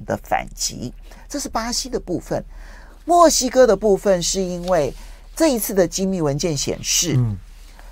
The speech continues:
Speaker 1: 美国不但是这个对于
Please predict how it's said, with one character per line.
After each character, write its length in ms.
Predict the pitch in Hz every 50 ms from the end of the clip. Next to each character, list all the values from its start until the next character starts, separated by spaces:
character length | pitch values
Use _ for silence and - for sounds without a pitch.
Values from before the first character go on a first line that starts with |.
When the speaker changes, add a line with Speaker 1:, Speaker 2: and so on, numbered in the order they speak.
| - - -
Speaker 1:
美 180 | - 208 202 196
国 180 | 165 208 226
不 160 | 240 - - 233
但 340 | - - 311 294 247 220 214
是 540 | - - - - 220 226 208 180 139 - - - - - - -
这 120 | - 202 190
个 240 | 190 175 156 156 156 - - -
对 240 | - 240 220 190 - -
于 220 | - 156 151 156